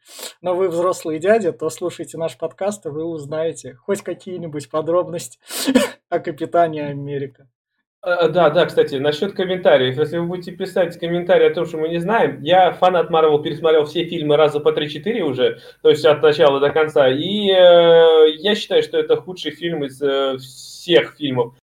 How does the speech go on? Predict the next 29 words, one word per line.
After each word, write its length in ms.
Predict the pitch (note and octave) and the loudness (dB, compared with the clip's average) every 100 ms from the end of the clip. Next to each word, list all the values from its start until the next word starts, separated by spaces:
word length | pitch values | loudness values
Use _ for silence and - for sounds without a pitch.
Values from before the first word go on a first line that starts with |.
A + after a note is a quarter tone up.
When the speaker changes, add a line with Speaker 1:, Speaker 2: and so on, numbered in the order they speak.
| _ _ _ | _ _ _
Speaker 2:
Вот, 240 | E3 F3+ F3 | 0 0 4
э, 440 | F3 F3 E3+ E3+ - | 6 8 6 0 -4
где-то, 300 | G3 F#3+ D3+ | -6 -4 -2
ну, 80 | F3 | -4
э, 340 | C3+ D3+ D3+ D3 | -4 0 0 0
я 100 | D3 | -4
извиняюсь, 280 | D3 E3 D3 | -4 -4 -4
конечно, 180 | C3+ C3 | -6 -4
что 100 | C#3 | -4
я 360 | C3+ C3 C3 C3+ | 0 0 0 -2
взял, 220 | C#3+ C#3 | -2 0
взял 180 | D3+ - | 0 0
слово, 320 | A#3+ D#4+ B3 | -2 -2 -2
как 160 | D3 | -4
говорится, 300 | C3 B2 - B2+ | -6 -6 -6 -8
Speaker 1:
Мгм. 60 | - _ _ | -8 _ _
Speaker 2:
но 400 | E3 F3 E3+ E3 | 4 6 4 2
я 120 | F3+ G3 | -2 -2
считаю, 240 | - F#3+ | -2 -6
что 360 | - F#3 F3+ E3+ | -4 0 0 0
вот 160 | F3 | -2
этот 240 | G3 F#3+ F3 | -4 -6 -4
период 300 | G#3 B3 - | -2 -2 -2
где-то 440 | - F3 E3+ D#3 | -4 -4 2 2
с, 180 | C#3 - | 2 2
э, 320 | D#3 D3+ C#3 C3 | 4 6 4 -2
девятого 600 | C3+ F3 G3+ G3 D3+ D3+ | -6 2 2 2 -2 -2
года 320 | F3+ F3 D3 | -2 0 -2
до 320 | C#3 E3+ | -2 -4